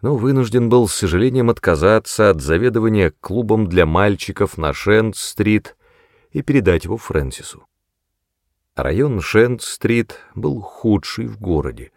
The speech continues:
застроенный высокими многоквартирными домами и ночлежками, настоящими трущобами. Этот район, вполне, впрочем, справедливо стал считаться районом Фрэнсиса. Здесь,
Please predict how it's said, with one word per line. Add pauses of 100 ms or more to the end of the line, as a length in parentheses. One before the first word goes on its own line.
(480)
застроенный
высокими
многоквартирными
домами
и
ночлежками, (480)
настоящими
трущобами. (880)
Этот
район,
вполне,
впрочем,
справедливо
стал
считаться
районом
Фрэнсиса. (960)
Здесь,